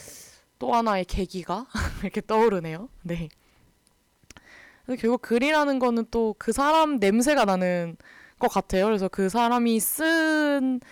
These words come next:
펜을 잡고 쓰는 순간 사실 인간이 다 각자의 고유한 글씨체가 있듯이 그 사람의 냄새 혹은 그 사람의 모양새를 글이 다 따라간다고 저는 생각을 하거든요. 그래서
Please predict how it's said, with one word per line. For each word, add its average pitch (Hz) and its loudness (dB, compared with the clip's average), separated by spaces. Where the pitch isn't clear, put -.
펜을 339 2
잡고 240 0
쓰는 339 0
순간 302 0
사실 294 0
인간이 269 4
다 - -6
각자의 240 0
고유한 233 2
글씨체가 226 -2
있듯이 190 -6
그 - -2
사람의 233 0
냄새 233 -2
혹은 302 -6
그 240 -8
사람의 269 -4
모양새를 240 -2
글이 208 -8
다 - -18
따라간다고 311 -4
저는 185 -8
생각을 214 -4
하거든요. 175 -10
그래서 175 -10